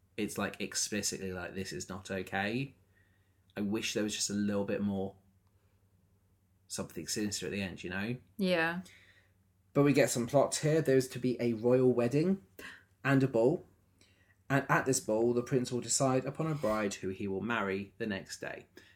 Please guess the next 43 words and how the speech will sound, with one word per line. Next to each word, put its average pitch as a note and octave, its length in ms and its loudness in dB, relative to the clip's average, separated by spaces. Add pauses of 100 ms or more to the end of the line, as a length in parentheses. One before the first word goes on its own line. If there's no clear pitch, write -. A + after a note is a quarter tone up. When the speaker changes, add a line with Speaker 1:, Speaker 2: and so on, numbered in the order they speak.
(120)
Speaker 1:
And G2 200 -2
he's F#2 1080 -6
really G#2+ 200 -2
not - 140 -6
happy B2 220 -4
by C3+ 180 -4
this C3+ 160 -6
arrangement. C#3+ 880 -4
Speaker 2:
Obviously. D#3+ 760 -4
Speaker 1:
But - 40 2
it's F#3 160 0
the - 140 -4 (100)
only B2+ 320 0
thing G#2 360 -4
that - 140 -12
can - 160 -12
restore G2 1000 -6 (320)
the G#2+ 80 -10
town's G2 260 -8
reputation, F#2 540 -10
because G2 180 -10
everyone A#2+ 320 0
will G#2+ 80 -4
forget A#2 720 0 (300)
about A#2 200 -2
the A#2 80 0
nastiness. G#2+ 800 -2
Speaker 2:
We A3+ 160 4
make A3 320 2
a C4 40 8
lot A#3 200 8
of F#3 200 -4
references G#3 680 0
to - 100 -12
the G3+ 100 -4
fact - 540 2
that - 220 2
the F#3+ 100 4
last F#3+ 560 6
time F#3 340 2
the F3+ 120 -6
town F3 500 0
lost, E3 840 2